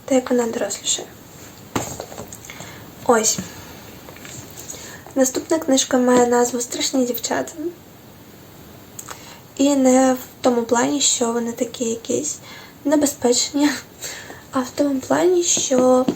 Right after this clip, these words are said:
на сторінку в Інстаграмі виставили їхнє фото з хештегом, типу, «Страшні». І, звичайно ж, їм це не подобається. Вони в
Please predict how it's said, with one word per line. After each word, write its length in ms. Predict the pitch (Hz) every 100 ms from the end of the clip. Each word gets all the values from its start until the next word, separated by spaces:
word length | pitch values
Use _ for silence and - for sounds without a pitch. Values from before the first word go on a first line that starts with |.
| - - - - - - - -
на 520 | 254 247 262 262 262 254 - - - - - - - - - - -
сторінку 560 | - - 247 233 226 -
в 40 |
Інстаграмі 640 | 262 - 233 226 220 226 277 311 - - - -
виставили 440 | 269 - 254 240
їхнє 280 | 240 247 240
фото 380 | 226 226 285 349
з 60 | -
хештегом, 560 | 262 - 247 247 240
типу, 300 | 240 247 - - - -
«Страшні». 420 | 320 - 220 - - - - - - - - - - - - -
І, 200 | 269 277
звичайно 460 | 254 247 339 392
ж, 140 | 349 -
їм 160 | 262 277
це 180 | 254
не 200 | 233 240
подобається. 760 | 269 262 214 208 226 254 - 285
Вони 180 | 254 240
в 100 | 226